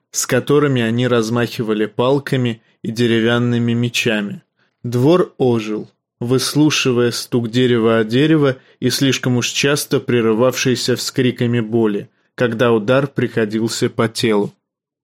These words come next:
Сир Родрик расхаживал среди мальчишек. Лицо его багровело под белыми усами, и ругал он всех и каждого. Бран никогда не видел старого рыцаря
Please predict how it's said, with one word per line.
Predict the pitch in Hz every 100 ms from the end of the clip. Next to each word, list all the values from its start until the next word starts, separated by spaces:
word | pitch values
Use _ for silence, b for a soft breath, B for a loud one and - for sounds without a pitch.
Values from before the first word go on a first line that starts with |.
| _ _ _ _ _
Сир | - 143 135 -
Родрик | 143 170 165 131 127
расхаживал | 123 120 - 147 151 139 131
среди | 120 - 123 120 135
мальчишек. | 131 123 - 123 - 104 - _ _ _ -
Лицо | 117 113 - 185
его | 180 160
багровело | 139 127 117 123 120 131 156 147
под | - 113
белыми | 107 123 127 123
усами, | 120 113 - 113 104 101 - _
и | 123
ругал | 120 110 123 151 151
он | 135
всех | 120 - 147 170 -
и | - 131
каждого. | - 123 107 104 104 104 - _ _ -
Бран | 117 139 151
никогда | 147 143 156 156 156
не | 131 117
видел | 123 120 113
старого | - - 131 123 107 113
рыцаря | 131 147 - 117 107